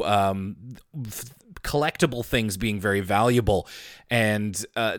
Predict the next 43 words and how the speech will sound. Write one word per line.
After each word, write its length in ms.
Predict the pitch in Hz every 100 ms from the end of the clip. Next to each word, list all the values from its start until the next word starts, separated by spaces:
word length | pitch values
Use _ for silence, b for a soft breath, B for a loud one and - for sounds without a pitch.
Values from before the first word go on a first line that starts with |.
| 131
teaches 360 | - 123 127 107
them 160 | 120
how 220 | 104 107 104
to 100 | 101
kind 180 | - 98
of 80 |
handle 560 | - - 139 143 123 98
these 300 | 85 80 -
things. 400 | - 85 73 -
He 80 | 117
does 240 | 120 117
have 260 | 120 120 107
that 240 | 110 110 -
card. 380 | - 107 107 B B B
He 100 | 131
also 180 | 185 226
has 260 | 220 202 156
this 320 | 151 135 - B B
weird-sized 1200 | 113 113 135 165 175 139 - 135 131 131 127 -
toy 340 | - 123 120 113
car 460 | - 107 104 151
that 140 | 147 -
doesn't 300 | 127 120 -
fit 420 | - 123 117 - -
on, 440 | 113 107 107 104 B B B B 113
uh, 440 | 110 104 101 98
the, 640 | 156 120 113 107 104 104 - _ -
the 200 | 123 113
track 420 | - - 110 139
that 120 | 165
it's 120 | 170
supposed 260 | 165 175 170
to 60 | 170
go 140 | 175
on. 140 | 190 165
I 40 |
think 200 | - 294
he, 220 | 294 160 - B B
he 80 | 165
appraised 380 | - 285 349 262
it 40 |
at, 80 | 170
like, 200 | 170